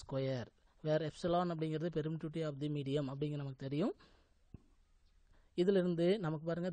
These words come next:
the result of the above discussion or summarized ஒரு டேபிள் மூலிமா நமக்கு கொடுத்துருக்கான். பாருங்க, இப்போ dielectric இன்சர்ட் பண்ண பின்னாடி, அப்போ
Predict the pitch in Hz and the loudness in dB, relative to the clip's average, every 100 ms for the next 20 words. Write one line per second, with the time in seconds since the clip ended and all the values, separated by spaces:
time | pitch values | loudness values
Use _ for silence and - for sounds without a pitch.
0 | 147 135 151 233 233 214 185 160 180 202 | 2 2 4 4 4 4 2 2 2 2
1 | 233 - - 127 151 208 175 180 - - | -2 -12 -10 2 10 10 10 4 -2 -14
2 | - 156 156 - _ _ 151 156 156 - | -8 -8 -8 -14 _ _ 4 4 4 2
3 | 165 170 151 123 - - - 180 202 208 | 6 8 8 6 -6 -10 -4 0 8 8
4 | 196 190 156 180 151 139 135 127 127 - | 8 6 2 2 0 0 -4 -6 -8 -12
5 | _ _ _ _ _ _ - _ _ - | _ _ _ _ _ _ -20 _ _ -6
6 | - 165 175 196 - - - 156 147 160 | 0 2 2 0 -2 -18 -4 2 6 6
7 | 185 190 190 170 156 165 180 151 - 208 | 6 4 0 0 -2 0 -2 -2 2 2
8 | - 170 151 151 156 160 131 - _ _ | 2 0 0 0 0 0 0 -4 _ _
9 | _ _ _ - _ _ _ _ _ _ | _ _ _ -20 _ _ _ _ _ _
10 | _ _ - | _ _ -2